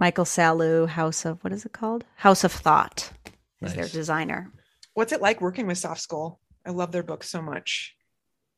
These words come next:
Speaker 1: Oh, it was great. It was just, like, such a treat. I mean, I've been with, I've published a couple books with Penguin imprints, imprints, and I've published some indie books. And, um,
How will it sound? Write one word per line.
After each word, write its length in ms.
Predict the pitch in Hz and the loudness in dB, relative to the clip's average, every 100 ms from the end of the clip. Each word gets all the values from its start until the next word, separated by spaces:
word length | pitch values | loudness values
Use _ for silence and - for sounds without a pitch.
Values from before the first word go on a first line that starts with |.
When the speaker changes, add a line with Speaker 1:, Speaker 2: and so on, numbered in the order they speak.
| _ - | _ 6
Speaker 1:
Oh, 160 | 220 214 | 10 10
it 40 | |
was 140 | 214 | 10
great. 380 | - 190 165 156 | 8 6 8 6
It 80 | - | 2
was 180 | 190 185 | 2 2
just, 220 | 190 - | -2 2
like, 400 | 185 175 170 - - | 6 8 6 0 -12
such 300 | - 202 196 | -2 0 0
a 40 | 190 | -2
treat. 500 | - 175 170 175 - | -2 2 4 2 2
I 80 | 180 | 0
mean, 180 | 180 170 | 2 4
I've 220 | 175 165 | 4 4
been 180 | 180 180 | 0 0
with, 520 | 165 165 156 - - - - - _ - | 4 4 4 0 -4 -8 -12 -20 _ -2
I've 140 | 170 | 0
published 680 | 180 175 175 165 - - - - | 4 6 6 6 2 -4 -8 -10
a 40 | |
couple 320 | 165 170 165 | 0 4 4
books 240 | 165 165 - | 4 2 4
with 140 | 160 | 2
Penguin 340 | - 277 277 262 | 6 6 8 6
imprints, 640 | 240 240 220 220 220 - | 6 6 6 4 0 -2
imprints, 540 | 226 233 226 220 220 | 0 6 6 6 4
and 100 | 175 | 2
I've 180 | 180 170 | 2 2
published 400 | - 165 156 147 | 2 2 2 0
some 160 | - - | -4 -4
indie 300 | - 202 208 | 0 4 6
books. 540 | 190 185 185 - - - - _ _ _ - | 8 6 4 -6 -10 -14 -20 _ _ _ -4
And, 280 | 165 160 156 | 0 0 2
um, 440 | 151 156 165 - | 2 2 -2 -6